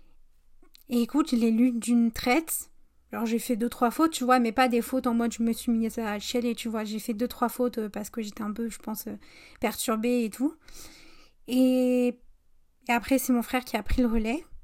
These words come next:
Je me souviens que quand mon frère, j'avais très peur parce que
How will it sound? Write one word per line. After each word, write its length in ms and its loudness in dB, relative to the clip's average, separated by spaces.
Je 140 4
me 120 10
souviens 380 6
que 120 0
quand 180 2
mon 100 4
frère, 360 0
j'avais 300 0
très 240 -2
peur 240 0
parce 140 -6
que 100 -2